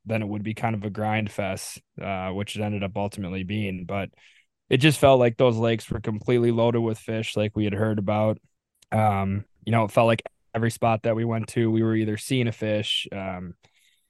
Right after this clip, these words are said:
you know, in some capacity. So,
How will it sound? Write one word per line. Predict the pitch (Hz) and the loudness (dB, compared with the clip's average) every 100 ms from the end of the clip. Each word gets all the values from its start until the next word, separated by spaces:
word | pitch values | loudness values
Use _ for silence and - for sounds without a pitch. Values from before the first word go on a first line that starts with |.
| _ _ _ | _ _ _
you | 143 127 | 4 6
know, | 110 107 98 | 4 2 -2
in | 120 | -2
some | 110 123 117 | 4 4 4
capacity. | 117 107 104 104 - 107 104 | 0 -2 -2 -4 -4 -4 -4
So, | - 113 110 | 0 2 2